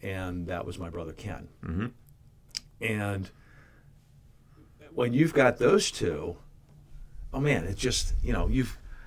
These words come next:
Speaker 1: th-, that's your, that's your security net. You know, we didn't have dollar one coming in, but that was <laughs> your security
Speaker 2: Sure.
Speaker 1: net.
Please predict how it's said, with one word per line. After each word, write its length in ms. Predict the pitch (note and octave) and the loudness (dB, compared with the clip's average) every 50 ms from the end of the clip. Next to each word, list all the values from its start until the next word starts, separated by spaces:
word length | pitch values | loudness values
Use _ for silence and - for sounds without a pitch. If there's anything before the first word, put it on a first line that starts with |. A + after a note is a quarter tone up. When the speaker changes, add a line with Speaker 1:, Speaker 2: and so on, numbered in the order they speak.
| - - - | -16 -12 -10
Speaker 1:
th-, 140 | - - D#3+ | -10 -6 0
that's 340 | B2 A#2+ B2+ D3 - - - | 4 6 6 6 4 2 2
your, 320 | C#3+ C3 B2+ B2 A2+ G#2 - | 4 6 4 4 2 -2 -6
that's 240 | - A2+ D3 D3 - | -2 -2 -2 -2 0
your 100 | F#3 F3 | -2 -2
security 640 | - - C#3+ - - - D#3 D#3+ F3 D#3+ B2+ A2+ G#2+ | 0 0 -2 -2 0 2 4 4 4 4 4 2 2
net. 280 | G2 E2+ C#2 - - - - | 0 -2 -6 -8 -10 -12 -6
You 120 | - B2+ A2+ | -4 -2 -2
know, 160 | F2+ D#2 - - - - - - - - | -2 -4 -6 -12 -14 -16 -18 -14 -10 -4
we 100 | C#3 C#3 | 0 0
didn't 140 | C#3+ C3 | 2 4
have 160 | A#2+ A#2+ A2 G#2 | 4 2 4 6
dollar 260 | A#2+ A#2+ A#2 A2 G#2 | 6 6 6 6 4
one 240 | G2+ A#2+ C3+ D3+ - | 4 2 2 0 0
coming 260 | - G#2 E2+ E2+ D#2+ | -2 -4 -4 -2 -2
in, 180 | D#2+ E2 G#2 | -2 -2 -2
but 160 | A2 A2 G#2+ - | -2 -2 2 6
that 140 | A#2+ B2 D3+ | 6 6 8
was 240 | D#3+ C#3 - - - | 8 6 6 6 4
<laughs> 20 | |
your 80 | F3+ E3+ | 4 4
security 760 | - - - - - - - A2+ B2+ D3+ D3 - - - - | 4 4 0 0 -2 4 10 12 12 12 12 12 6 0 -2
Speaker 2:
Sure. 100 | - A2 | -2 0
Speaker 1:
net. 220 | - - - - | 0 0 0 -2